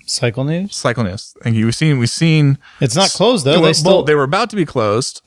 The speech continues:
Speaker 1: And then
Speaker 2: And then, you know, someone came in at the last minute and purchased it. Uh, the same people that run Digital Throttle.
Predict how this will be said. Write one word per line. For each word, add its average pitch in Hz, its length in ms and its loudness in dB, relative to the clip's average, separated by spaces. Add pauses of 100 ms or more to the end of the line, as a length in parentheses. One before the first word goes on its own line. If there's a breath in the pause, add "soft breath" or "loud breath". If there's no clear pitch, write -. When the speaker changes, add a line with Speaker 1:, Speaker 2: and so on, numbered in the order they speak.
Speaker 1:
And 143 180 4
then 135 100 4
Speaker 2:
And 127 100 4
then, 147 340 2
you 147 80 2
know, 135 80 0
someone 139 240 -4
came 143 180 -2
in 127 60 0
at 117 60 -2
the 127 60 0
last 113 260 -2
minute 123 200 -2
and 107 140 -2
purchased 151 400 -4
it. 101 220 -6
Uh, 110 200 -4
the 104 120 -4
same 107 200 -2
people 110 180 0
that 107 120 0
run 104 160 0
Digital 101 320 0
Throttle. 107 500 -4